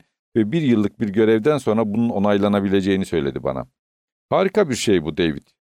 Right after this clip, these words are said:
Hava kuvvetlerindeki en geç binbaşılardan biri olacaksın." "Evet,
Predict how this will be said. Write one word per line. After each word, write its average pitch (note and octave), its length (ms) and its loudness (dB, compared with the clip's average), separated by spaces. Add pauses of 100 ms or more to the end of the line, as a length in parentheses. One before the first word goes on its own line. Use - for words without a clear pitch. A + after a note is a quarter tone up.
(160)
Hava B2+ 180 0
kuvvetlerindeki C3+ 720 -2
en D#3+ 120 -2
geç C3 320 -2
binbaşılardan A2+ 720 2
biri G2 120 2
olacaksın." C#2 560 -4 (680)
"Evet, A#2 240 2